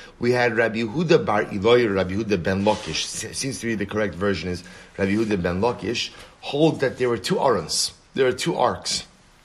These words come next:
One ultimately, again, had the Torah inside of it, and one had what we call the Shivrei Luchos inside of it. So one had the whole tablets, one had the broken tablets.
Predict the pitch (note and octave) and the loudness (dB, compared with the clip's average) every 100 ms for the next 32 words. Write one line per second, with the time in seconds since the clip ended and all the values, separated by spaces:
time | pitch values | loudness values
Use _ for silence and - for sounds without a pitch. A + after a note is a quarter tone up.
0 | _ _ _ - _ - G2 B2+ C3 - | _ _ _ -20 _ -2 4 4 4 2
1 | B2+ C3+ C3 B2 - A2 G2+ G#2+ G#2+ F2+ | 0 0 -2 -6 -4 -2 0 0 0 -2
2 | - - - - A#2 G#2 F#2 F#2 C3 C3+ | -6 -16 -14 -4 -2 -2 -4 0 2 4
3 | B2+ A#2 - C#3 D3 D#3 E3 - - - | 2 -2 -2 0 0 0 -2 -4 -18 -12
4 | - A#2+ A#2 C3 A#2 A2+ G#2+ G2 G2 A2+ | -6 -2 0 0 0 -2 -2 -2 -2 0
5 | A#2 - A2+ G2+ - D3 A2 G#2 F#2 F2 | -2 -2 -2 2 2 2 0 -2 -4 -6
6 | F2+ F2 F2+ E2+ D2+ C#2 - A#2+ C3+ A#2 | -6 -6 -6 -6 -6 -6 -4 -2 -2 -2
7 | F#2 - - F3 D#3+ D#3 C#3 D3 - - | -4 -4 -2 0 2 4 2 0 -2 -4
8 | - - - A2 C#3+ C3+ - B2 A#2 F#2+ | -12 -20 -2 4 4 2 -2 -2 -2 -4
9 | A2 G2 F#2 E2 G#2+ B2 - F#2+ E2+ D#2 | -10 -6 -6 -2 2 2 0 -8 -8 -10
10 | C2+ D2+ - | -10 -10 -12